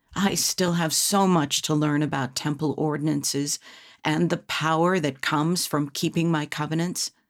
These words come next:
but I'm so grateful that I can continue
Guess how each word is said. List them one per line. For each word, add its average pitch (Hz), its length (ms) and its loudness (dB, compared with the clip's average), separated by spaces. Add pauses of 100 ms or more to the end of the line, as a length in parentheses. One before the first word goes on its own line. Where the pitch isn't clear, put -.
(480)
but 220 220 0
I'm 254 280 4
so 262 360 2
grateful 208 560 2
that 165 240 0
I 214 180 2
can 214 220 2
continue 180 800 4